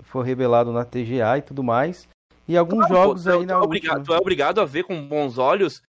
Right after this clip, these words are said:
Speaker 2: pensando na tua intenção em relação àquilo. Porque o mundo dos videogames tá de olho naquele evento, naquele momento.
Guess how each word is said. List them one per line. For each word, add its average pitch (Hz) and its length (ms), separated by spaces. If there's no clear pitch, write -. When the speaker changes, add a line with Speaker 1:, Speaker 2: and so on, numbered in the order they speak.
Speaker 2:
pensando 156 440
na 170 120
tua 175 180
intenção 208 460
em 214 60
relação 196 380
àquilo. 202 360
Porque 165 420
o 160 80
mundo 214 320
dos 165 280
videogames 156 380
tá 185 100
de 180 120
olho 202 140
naquele 170 260
evento, 160 240
naquele 151 240
momento. 120 440